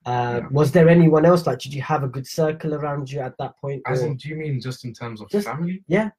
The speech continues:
Speaker 2: Um,
Speaker 1: Just, just in terms of family.
Speaker 2: I'd say no.
Speaker 1: Okay.
Speaker 2: Um, but I wouldn't blame my kaka and kaki for that. I think it's just because of that toxic, you know, environment that I was in.
Speaker 1: Okay.
Speaker 2: Um,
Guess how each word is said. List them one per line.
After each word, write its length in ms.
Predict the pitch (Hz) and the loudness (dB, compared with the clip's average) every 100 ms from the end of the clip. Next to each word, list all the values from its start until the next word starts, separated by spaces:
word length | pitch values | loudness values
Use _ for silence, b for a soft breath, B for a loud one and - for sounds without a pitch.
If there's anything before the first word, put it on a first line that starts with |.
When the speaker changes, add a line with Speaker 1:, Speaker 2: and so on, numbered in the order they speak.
| - | -4
Speaker 2:
Um, 500 | 143 170 180 175 170 | 2 4 4 4 4
Speaker 1:
Just, 220 | 214 - - | 4 0 -4
just 220 | 180 208 | 0 2
in 100 | 196 | 2
terms 180 | 185 170 | 2 2
of 100 | 160 | 2
family. 280 | 175 143 - _ _ _ _ - _ _ | -2 -2 -4 _ _ _ _ -20 _ _
Speaker 2:
I'd 260 | 135 165 165 | -4 -2 -2
say 520 | - 156 143 127 - _ _ | -4 -4 -2 -4 -8 _ _
no. 680 | 127 120 117 101 95 98 101 B B _ 160 | -10 -8 -6 -4 -6 -8 -14 B B _ 0
Speaker 1:
Okay. 160 | 175 | 2
Speaker 2:
Um, 520 | 160 123 135 127 127 131 _ _ _ - | 2 4 4 4 2 -2 _ _ _ 0
but 220 | 147 131 | 0 2
I 120 | 139 | 0
wouldn't 300 | 147 165 139 | 0 0 0
blame 240 | 110 135 120 | 0 -2 -2
my 220 | 110 101 | -4 -6
kaka 300 | - 107 101 | -6 -8 -8
and 120 | 92 | -10
kaki 240 | 95 90 90 | -12 -12 -18
for 120 | - | -18
that. 180 | 85 82 | -20 -14
I 120 | 107 113 | -10 -6
think 220 | 131 117 | -6 -6
it's 140 | 110 | -8
just 240 | - 117 - | -10 -14 -14
because 640 | 107 104 101 - - _ 107 | -16 -16 -18 -18 -20 _ -14
of 120 | 104 | -10
that 180 | 95 85 _ | -10 -12 _
toxic, 420 | 95 - - 87 _ _ _ _ _ _ _ _ _ | -14 -14 -16 -16 _ _ _ _ _ _ _ _ _
you 60 | 85 | -20
know, 100 | 78 | -20
environment 480 | 92 95 101 95 90 | -16 -12 -10 -10 -12
that 80 | 87 | -12
I 60 | |
was 180 | 90 - | -14 -14
in. 340 | 98 92 92 92 _ _ - | -12 -10 -12 -14 _ _ -14
Speaker 1:
Okay. 240 | 123 117 127 _ _ | -10 -10 -14 _ _
Speaker 2:
Um, 520 | - 92 92 85 85 | -12 -8 -8 -8 -12